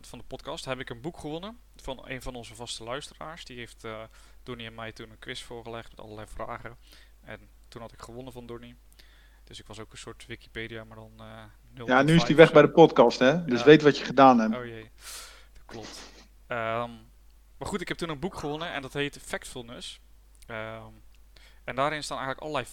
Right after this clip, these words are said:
Speaker 1: feitjes waaruit blijkt dat het beter gaat met de wereld dan dat je zou denken.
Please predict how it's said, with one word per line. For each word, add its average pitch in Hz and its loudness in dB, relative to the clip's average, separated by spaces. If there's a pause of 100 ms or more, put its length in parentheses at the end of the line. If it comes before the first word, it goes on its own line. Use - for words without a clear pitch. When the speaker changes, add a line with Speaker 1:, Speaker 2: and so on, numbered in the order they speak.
Speaker 1:
feitjes 202 0
waaruit 139 -10
blijkt 135 -6
dat 131 -16
het - -20 (320)
beter 135 -6
gaat 131 -8
met 127 -16
de 117 -12
wereld 120 -8
dan 113 -16
dat 110 -16
je 110 -18
zou 110 -12
denken. 139 -12